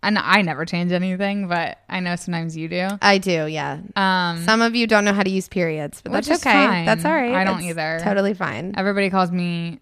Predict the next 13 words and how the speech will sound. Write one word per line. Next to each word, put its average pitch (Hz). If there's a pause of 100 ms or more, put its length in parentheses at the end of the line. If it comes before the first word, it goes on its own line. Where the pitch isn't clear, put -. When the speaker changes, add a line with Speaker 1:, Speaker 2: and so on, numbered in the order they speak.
Speaker 1:
ugh, 175 (220)
whatever. - (240)
Speaker 2:
<laughs> - (320)
Speaker 1:
'Cause 294
I, 269
like, 285
talk 196
and 214
run 214
on 220
sentences. 220
Speaker 2:
Yeah. 175 (520)
Speaker 1:
But 185